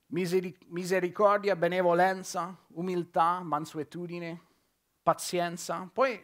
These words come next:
arrivano questi due parti-, participi, sopportandovi. So che, eh, nella, almeno nella nuova riveduta, eh, sono proprio sopportatevi e perdonatevi. In realtà sono due parti-,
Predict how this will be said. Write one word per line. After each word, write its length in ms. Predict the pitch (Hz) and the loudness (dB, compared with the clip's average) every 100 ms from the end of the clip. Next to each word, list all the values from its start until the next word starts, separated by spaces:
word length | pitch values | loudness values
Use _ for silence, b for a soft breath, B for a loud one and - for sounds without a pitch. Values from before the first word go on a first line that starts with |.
| - | -10
arrivano 420 | 170 175 196 180 | -6 -4 -2 -2
questi 260 | 185 170 165 | -4 -8 -4
due 240 | 175 190 | -2 -2
parti-, 540 | - 160 - 135 - _ _ | 2 0 0 -12 -18 _ _
participi, 800 | 156 143 156 - 156 127 123 160 B B B B B B | -4 -4 -12 -12 -12 -10 -12 -12 B B B B B B
sopportandovi. 1200 | - 240 247 233 202 - 190 170 160 156 180 165 | 4 4 8 6 6 8 8 6 0 -6 -10 -8
So 180 | - 220 | -4 -2
che, 380 | - 165 139 - | 0 0 -2 -8
eh, 520 | 143 135 127 123 - 143 | -4 -2 -2 -4 -12 -8
nella, 460 | 156 156 156 143 | -6 0 4 4
almeno 300 | 135 156 190 | 2 0 0
nella 280 | 170 151 147 | 0 0 0
nuova 280 | 151 165 160 | 0 2 2
riveduta, 840 | 156 156 165 202 196 156 127 - _ | -2 -6 -2 -2 0 0 0 -8 _
eh, 180 | 135 120 | -10 -8
sono 220 | 160 147 | -8 -6
proprio 460 | 160 - 156 143 120 b b | -6 -4 -2 -2 -6 b b
sopportatevi 1080 | - 196 180 185 170 190 190 180 180 175 180 | -8 -6 0 0 4 8 8 6 -6 -6 -8
e 120 | 151 139 | -6 -4
perdonatevi. 840 | 156 151 160 160 143 123 131 135 | -4 -4 -4 0 0 -2 -8 -6
In 140 | 156 156 | -4 0
realtà 420 | 196 202 196 233 | 2 2 2 -2
sono 280 | - 151 139 | -2 -8 -6
due 220 | 165 165 | -6 -4
parti-, 420 | 151 139 151 127 | -4 -4 -8 -14